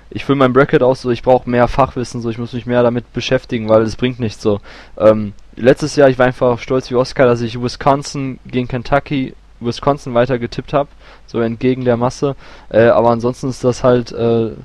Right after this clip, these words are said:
ist das einfach Wahnsinn, so, es ist, es ist der Reiz einfach, ne? So sein Bracket auszufüllen,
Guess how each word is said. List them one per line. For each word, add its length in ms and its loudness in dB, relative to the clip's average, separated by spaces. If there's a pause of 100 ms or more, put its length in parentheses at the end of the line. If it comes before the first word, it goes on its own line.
(420)
ist 100 -14
das 140 -2
einfach 240 2
Wahnsinn, 360 2
so, 120 -8
es 140 -10
ist, 280 -8
es 160 -14
ist 200 -4
der 160 6
Reiz 260 4
einfach, 400 0
ne? 220 0
So 160 -8
sein 180 2
Bracket 300 2
auszufüllen, 680 -2